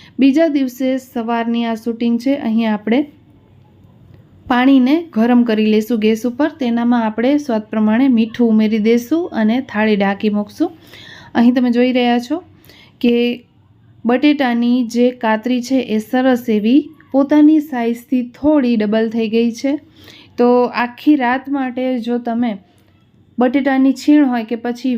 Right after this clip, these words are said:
વેફર હોય તેને આખી રાત માટે પાણીમાં મૂકી દેશો તો તે તેની સાઇઝથી થોડી વધી જશે, ડબલ થઈ જશે. હવે અહીં પાણી એકદમ સરસ એવું ગરમ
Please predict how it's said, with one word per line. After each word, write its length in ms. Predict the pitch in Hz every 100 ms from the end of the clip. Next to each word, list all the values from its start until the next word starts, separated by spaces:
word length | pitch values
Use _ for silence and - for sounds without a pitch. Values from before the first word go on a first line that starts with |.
| 220
વેફર 260 | 233 269 269
હોય 160 | 247 233
તેને 220 | 240 247 226
આખી 260 | 226 269 233
રાત 260 | 226 240 247
માટે 200 | 247 240 233
પાણીમાં 340 | 214 240 247
મૂકી 200 | 240 247 254
દેશો 320 | 220 214 247 247 247
તો 80 | 233
તે 100 | 254 262 262
તેની 320 | 226 226 233
સાઇઝથી 560 | 220 208 220 214 262 285 302
થોડી 300 | 233 233 277 233
વધી 300 | 208 233 214
જશે, 280 | 220 226 277 294
ડબલ 320 | 226 214 202
થઈ 120 | 202 202
જશે. 320 | 202 202 214 294 - - - - - -
હવે 180 | 285 320
અહીં 260 | 302 302 330 - 262
પાણી 380 | 240 269 285
એકદમ 320 | 262 220 285 285
સરસ 280 | 269 269 254 269
એવું 160 | 269 233
ગરમ 240 | 233 262